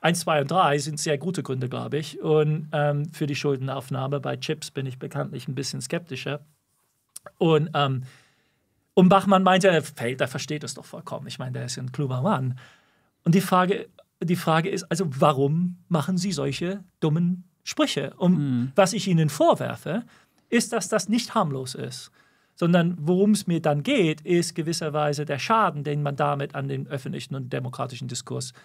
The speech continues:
Speaker 1: anrichtet. Denn das ist Volksverblödung. Das ist postfaktisch. Das ist, das ist das, was man den Populisten vorwirft.
Speaker 2: Ja.
Speaker 1: Und gerade die Liberalen werfen es der A F D vor,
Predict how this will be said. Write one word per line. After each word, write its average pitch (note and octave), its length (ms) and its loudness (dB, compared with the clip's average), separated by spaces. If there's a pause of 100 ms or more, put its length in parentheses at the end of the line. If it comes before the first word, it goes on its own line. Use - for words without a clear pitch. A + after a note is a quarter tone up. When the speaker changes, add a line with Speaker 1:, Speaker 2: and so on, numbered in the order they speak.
(120)
Speaker 1:
anrichtet. B2 560 -6
Denn C#3 120 -2
das D#3 220 0
ist D3 400 -4 (280)
Volksverblödung. B2 760 -4 (720)
Das C3 180 -2
ist E3+ 260 -4
postfaktisch. - 840 -6 (460)
Das C3+ 180 -4
ist, D#3 440 -4 (320)
das D#3+ 160 0
ist F3 140 -4
das, E3+ 220 2
was F3 160 -2
man E3+ 80 2
den D#3+ 140 -2
Populisten E3+ 540 -2
vorwirft. B2 600 -10 (200)
Speaker 2:
Ja. C#3+ 300 4
Speaker 1:
Und D#3+ 100 0
gerade D#3+ 260 6
die - 0 -
Liberalen F#3 580 6
werfen C3 300 -4
es C3 160 -8
der C3+ 140 -4
A C3 80 -2
F B2 160 -6
D B2 100 -2
vor, A#2+ 400 -10